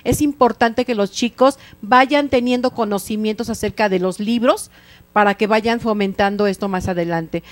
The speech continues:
Una de las clases que llevamos a cabo, eh, en el, al interior de la biblioteca, esos murales que ustedes ven, los chicos los pintan, ¿eh? O sea,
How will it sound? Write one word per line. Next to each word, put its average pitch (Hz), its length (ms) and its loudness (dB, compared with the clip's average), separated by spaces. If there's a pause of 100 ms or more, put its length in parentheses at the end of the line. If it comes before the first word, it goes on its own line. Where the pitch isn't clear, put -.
(160)
Una 269 220 6
de 247 80 8
las 208 220 4
clases 226 360 4
que 208 100 4
llevamos 190 360 4
a 185 80 0
cabo, 247 640 8
eh, 160 460 0
en 185 120 -2
el, 180 200 -2
al 175 160 0
interior 190 400 2
de 196 80 2
la 180 100 2
biblioteca, 208 560 2 (260)
esos 381 240 2
murales 302 380 8
que - 80 -2
ustedes 247 360 6
ven, 240 260 4 (180)
los 214 140 0
chicos 277 260 2
los 254 160 4
pintan, 208 460 -2
¿eh? 254 180 -4 (160)
O - 60 -14
sea, 185 340 2